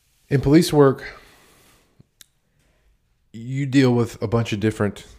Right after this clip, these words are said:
people in altered states of mind, drugs, alcohol,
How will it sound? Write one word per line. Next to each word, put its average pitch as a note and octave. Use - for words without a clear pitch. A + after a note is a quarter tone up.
people F#2+
in G2+
altered G#2
states G2
of F#2+
mind, E2+
drugs, G2+
alcohol, F#2